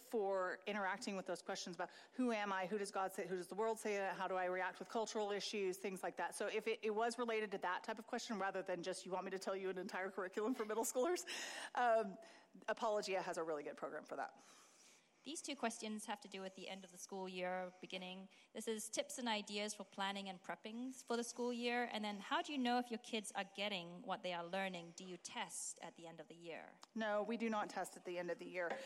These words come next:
Speaker 1: Um, I am basing my knowledge of what my kids are getting on their ability to narrate back to me what they just read. I mean, if they can't tell me what they just read, clearly there, there's either an attention problem or a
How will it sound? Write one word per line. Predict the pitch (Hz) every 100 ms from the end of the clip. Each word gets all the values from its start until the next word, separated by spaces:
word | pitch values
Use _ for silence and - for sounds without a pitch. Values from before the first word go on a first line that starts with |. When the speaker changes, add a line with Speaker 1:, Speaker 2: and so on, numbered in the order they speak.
| - - - 233
Speaker 1:
Um, | 233 220 208 226
I | 262
am | 320 269
basing | 247 247 277 247
my | 220
knowledge | 214 214 214 220 208
of | 185
what | 214
my | 202
kids | 190 - 208 185 -
are | 190
getting | 185 202 196 190 185 180 - - - 208
on | 208 202 190
their | 208 214
ability | 214 208 202 196 190 190 190 -
to | 208 185 180 180 180 - -
narrate | 185 180 196 196
back | 175 -
to | 226
me | 254 320 -
what | 202
they | 185
just | 180 -
read. | 165 208 - - - - - - 214
I |
mean, | 208 190
if | 196
they | 269
can't | 311 220
tell | 220 214
me |
what | 202 180
they | 185
just | 180 175
read, | 190 190 170
clearly | - 214 208 196
there, | 190 180 185 170
there's | 196 185
either | 190 180
an | 160
attention | 160 - 208 202 190
problem | 185 180 180 180 185
or | 180 165 165
a | 180 165 147 143